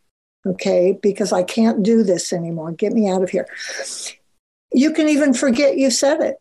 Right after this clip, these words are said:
You can forget you felt like that. But your body heard you, and your body says, "Oh, okay, well, I can take care of that." I can tell you when that happened with me. It was in a Jan-, it was in January of,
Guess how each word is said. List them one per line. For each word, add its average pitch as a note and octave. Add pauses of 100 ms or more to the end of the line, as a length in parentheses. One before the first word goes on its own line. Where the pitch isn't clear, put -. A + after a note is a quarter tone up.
You A3+
can A#3
forget A#3+
you B3+
felt -
like G3+
that. F3 (340)
But G#3+
your G#3+
body G#3+
heard C#4
you, F#3
and A3
your G#3
body A3
says, G#3+ (200)
"Oh, G#4
okay, E4
well, D4+
I D#4
can D#4
take A#3+
care G#3+
of G3
that." F#3 (800)
I A#3
can A#3+
tell E4
you F#3
when G3
that F#3
happened F#3
with F3
me. A3
It G3
was G3
in F#3
a F3
Jan-, G#3
it G#3+
was F#3+
in F#3
January A3
of, F#3